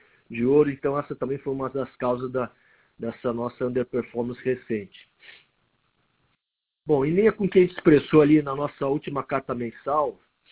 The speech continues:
é, fevereiro, portanto, a gente continua acreditando que a tendência é que o mercado, é, conseguirá digerir bem essa elevação nos juros, principalmente por conta do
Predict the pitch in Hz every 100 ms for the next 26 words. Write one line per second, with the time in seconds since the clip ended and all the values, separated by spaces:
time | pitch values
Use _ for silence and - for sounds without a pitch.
0 | _ _ _ _ - 107 - 117 113 151
1 | 131 - 113 151 165 - _ _ _ -
2 | _ - - 170 170 180 185 185 156 -
3 | 170 165 156 - 151 127 151 160 165 165
4 | 151 127 - 139 143 139 151 135 101 _
5 | _ _ _ 117 123 127 123 120 151 -
6 | 135 135 139 127 120 143 147 135 151 135
7 | - 151 185 175 - 139 131 131 127 135
8 | 131 131 127 160 185 - _ _ _ _
9 | _ _ 165 - 185 190 196 196 - 185
10 | 165 175 196 170 202 185